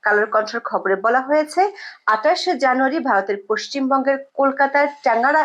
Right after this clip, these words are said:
এলাকায় আওয়ামী লীগের ওয়ার্কিং কমিটির বৈঠক হয়। সরকার থেকে ক্ষমতাচ্যুত হওয়ার পর এটি ছিল দলের প্রথম ওয়ার্কিং কমিটির সভা।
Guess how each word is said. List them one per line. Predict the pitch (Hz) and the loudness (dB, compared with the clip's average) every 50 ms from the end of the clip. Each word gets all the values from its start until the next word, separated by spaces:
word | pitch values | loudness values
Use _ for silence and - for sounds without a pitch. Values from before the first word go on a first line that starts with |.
| 294 - | 0 0
এলাকায় | 247 269 262 233 - - 311 381 392 392 - - - - _ | 0 2 2 2 2 2 2 2 0 -2 -8 -16 -18 -4 _
আওয়ামী | 208 226 233 247 254 269 | 2 2 4 2 0 -2
লীগের | 262 262 262 277 262 - - _ | -4 -2 -2 -2 -2 -2 -4 _
ওয়ার্কিং | 226 240 262 277 294 285 _ 349 359 370 370 - | 0 2 2 2 -2 -6 _ -4 -4 -4 -2 0
কমিটির | 302 262 262 262 294 302 247 196 175 | -2 -2 -2 -2 -4 -6 -6 -4 -6
বৈঠক | 147 - - 170 - - | -8 -6 -8 -10 -8 -6
হয়। | 180 156 - - _ _ _ _ _ _ - _ - - | -6 -6 -6 -10 _ _ _ _ _ _ -20 _ -6 -2
সরকার | 277 233 208 208 254 254 262 - | 0 0 0 2 0 -2 -2 -2
থেকে | - 269 - 285 285 - | -10 -8 -8 -8 -4 -2
ক্ষমতাচ্যুত | 247 185 190 190 190 208 202 208 240 240 _ - 262 247 | -2 -2 -2 -2 -6 -10 -10 -12 -14 -12 _ -6 -6 -2
হওয়ার | 247 247 254 262 262 262 | 0 2 2 2 2 2
পর | 311 339 381 381 - - - - _ _ _ | 0 0 0 -2 -6 -16 -20 -20 _ _ _
এটি | - 269 269 - 359 370 349 - | -2 -2 0 0 -2 -2 -2 -4
ছিল | - 330 330 370 403 392 294 202 | -8 -2 0 2 0 0 0 0
দলের | 202 202 226 269 349 370 370 - _ _ | 0 2 4 2 2 0 -2 -8 _ _
প্রথম | 285 294 294 - - - 311 302 294 - _ | 0 0 0 -2 -2 -2 -2 -2 -2 -2 _
ওয়ার্কিং | 226 226 220 220 220 262 262 262 - | 2 2 2 0 -2 -6 -8 -8 -6
কমিটির | - 190 180 180 - - 202 202 - - | -6 -6 -6 -6 -8 -10 -10 -10 -6 -4
সভা। | 160 - - 185 160 | -4 -4 -2 -2 -6